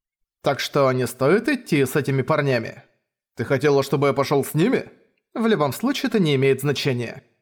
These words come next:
Меня интересует только уровень данга, которым обладают носители проклятых глаз». Вместо того, чтобы говорить о предубежденных проклятых глазах или о людях,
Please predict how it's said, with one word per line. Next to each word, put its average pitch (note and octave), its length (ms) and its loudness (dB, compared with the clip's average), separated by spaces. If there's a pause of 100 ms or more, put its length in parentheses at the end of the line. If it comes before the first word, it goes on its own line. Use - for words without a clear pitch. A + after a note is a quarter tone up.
(140)
Меня D3 300 2
интересует D3 560 0
только C#3+ 260 0
уровень D3 400 2
данга, D3+ 520 0 (160)
которым D3 340 0
обладают C#3 420 2
носители C#3 400 0
проклятых C3+ 460 -2
глаз». - 480 -2 (640)
Вместо E3 440 -4
того, E3 220 0
чтобы C#3 280 -4
говорить C3 280 0
о C3+ 60 0
предубежденных B2+ 760 -2
проклятых C3 440 -4
глазах A#2+ 600 -2
или B3+ 140 0
о C3+ 180 4
людях, D#3 520 0